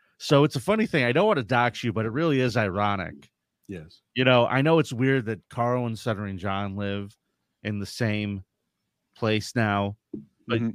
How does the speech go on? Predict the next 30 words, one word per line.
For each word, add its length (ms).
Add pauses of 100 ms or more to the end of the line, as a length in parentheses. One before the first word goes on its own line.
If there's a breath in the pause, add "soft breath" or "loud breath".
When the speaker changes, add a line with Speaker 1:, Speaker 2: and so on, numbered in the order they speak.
(320)
Speaker 1:
it's 200 (180)
also 300
ironic 520
that 120
you 160
live 180
in 120
Rochester, 480
Minnesota. 540 (520)
Speaker 2:
Yes, 380
it 100
is. 220
It's 180
very, 400
it's 120
one 100
of 60
those, 200 (120)
well, 180
not 180
really 200
a 20
coincidence. 580
I 80
mean, 140
I 80
did 240
buy 240
the 100
property 600